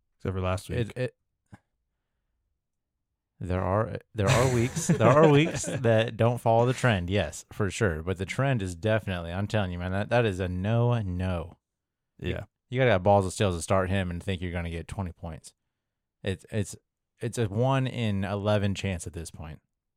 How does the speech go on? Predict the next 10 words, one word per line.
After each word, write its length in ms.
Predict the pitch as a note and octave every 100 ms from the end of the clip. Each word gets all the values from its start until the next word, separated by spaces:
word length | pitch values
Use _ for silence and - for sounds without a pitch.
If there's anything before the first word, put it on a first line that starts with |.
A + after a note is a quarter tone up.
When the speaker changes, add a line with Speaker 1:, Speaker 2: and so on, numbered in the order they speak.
| _ _ _ _ _ _ -
Speaker 2:
Nine 220 | G2 G2
percent, 380 | G2 - F2 C#2
quick 200 | G2 F2
math 220 | E2+ E2
for 120 | -
you, 80 | E2+
nine 140 | F2
point 180 | F#2 F2+
nine. 140 | D#2 D2+ _
<laughs> 80 | -